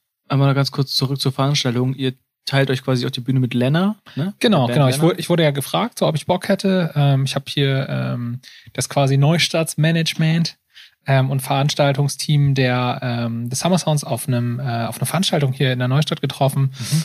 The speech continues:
Speaker 2: Und wir kamen so ins Gespräch und ich habe auch, äh, so erzählt, dass ich jetzt gerade neue Songs schreibe. Und rucki zucki, äh, hatte ich dann eine Einladung eben zu dem besagten Gig.
Speaker 1: Wie das immer so ist.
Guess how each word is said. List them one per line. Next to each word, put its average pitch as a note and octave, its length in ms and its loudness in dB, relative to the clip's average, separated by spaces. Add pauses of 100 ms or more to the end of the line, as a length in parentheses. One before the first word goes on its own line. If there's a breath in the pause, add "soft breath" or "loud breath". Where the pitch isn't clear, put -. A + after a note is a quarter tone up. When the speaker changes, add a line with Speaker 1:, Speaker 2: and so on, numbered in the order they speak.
(140)
Speaker 2:
Und C#3+ 80 2
wir C#3 80 4
kamen D#3 240 2
so D3+ 80 2
ins C#3 100 -2
Gespräch F#3 440 0
und C#3+ 80 0
ich C3+ 100 -4
habe C3 140 -4
auch, C3 180 -10
äh, C#3 180 -4
so C#3+ 120 0
erzählt, D3 360 0
dass C3+ 120 -4
ich - 40 -14
jetzt C3 160 -6
gerade B2 280 -2
neue B2 180 0
Songs E3+ 240 0
schreibe. D3+ 420 2 (280 loud breath)
Und D3 200 4
rucki D3+ 320 0
zucki, C#3 420 0
äh, B2+ 280 -2
hatte C3 180 -2
ich - 60 -4
dann B2 140 -2
eine A#2 80 -4
Einladung B2 400 -2
eben A#2+ 180 -4
zu B2 140 -4
dem A#2+ 320 -2 (100)
besagten B2+ 340 0
Gig. G3 280 -2
Speaker 1:
Wie C3+ 120 0
das C3 140 4
immer B2+ 180 2
so A#2 120 0
ist. - 260 -6